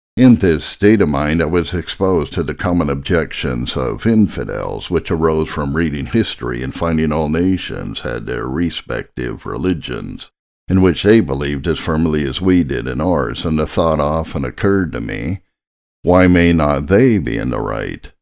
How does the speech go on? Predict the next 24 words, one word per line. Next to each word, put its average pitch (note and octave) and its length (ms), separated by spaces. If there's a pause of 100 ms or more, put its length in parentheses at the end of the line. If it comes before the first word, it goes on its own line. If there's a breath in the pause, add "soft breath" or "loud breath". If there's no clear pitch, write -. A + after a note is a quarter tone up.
(600)
and F#2+ 180
we C3 160
are A1 160
in G#1 140
the G#1 80
wrong?" G1+ 420 (840 loud breath)
But - 140
about C#3+ 240
this A#2 220
time, G2 340
infidelity E2+ 720
began D2+ 420
to D2 100
prevail, C#2+ 560
and F2 140
its - 340
abettors D#2+ 1000
to - 80
be F2+ 140
bold G2 440
in E2+ 140
declaring C2 540
their A#1 260
opinions. A#1 920